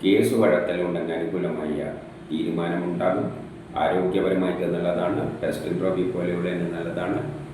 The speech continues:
മത്സര പരീക്ഷകളിലെല്ലാം വിജയിക്കും. മറ്റുള്ള മാസങ്ങളിലാണ് ജനിച്ചതെങ്കിൽ ഈ പറഞ്ഞ ഗുണമെല്ലാം കിട്ടും. പക്ഷേ മക്കളും മാതാവുമായിട്ട് ബന്ധപ്പെട്ട കാര്യങ്ങൾക്ക് മോശം, മനസ്സമാധാനക്കുറവ്, ടെൻഷൻ. കുടുംബപരമായ, സാമ്പത്തികപരമായ, വിദ്യാഭ്യാസപരമായിട്ട് അത്ര നല്ലതല്ല.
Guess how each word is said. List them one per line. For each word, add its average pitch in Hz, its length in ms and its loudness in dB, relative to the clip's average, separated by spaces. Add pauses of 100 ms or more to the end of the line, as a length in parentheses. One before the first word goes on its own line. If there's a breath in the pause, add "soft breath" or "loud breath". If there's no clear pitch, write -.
(240)
മത്സര 85 480 2
പരീക്ഷകളിലെല്ലാം 85 960 0 (260)
വിജയിക്കും. - 520 -4 (840)
മറ്റുള്ള 127 280 2
മാസങ്ങളിലാണ് 113 800 4
ജനിച്ചതെങ്കിൽ 101 760 0
ഈ 113 240 2
പറഞ്ഞ 101 260 6 (120)
ഗുണമെല്ലാം 87 420 -2
കിട്ടും. - 280 -6 (460)
പക്ഷേ 104 220 2
മക്കളും 127 500 4
മാതാവുമായിട്ട് 101 640 6
ബന്ധപ്പെട്ട 90 460 0
കാര്യങ്ങൾക്ക് - 640 2
മോശം, 85 360 0
മനസ്സമാധാനക്കുറവ്, 85 1080 0
ടെൻഷൻ. 82 400 0 (1120)
കുടുംബപരമായ, 117 640 8
സാമ്പത്തികപരമായ, 95 800 4
വിദ്യാഭ്യാസപരമായിട്ട് 90 1120 2
അത്ര 80 200 -2
നല്ലതല്ല. 78 520 -2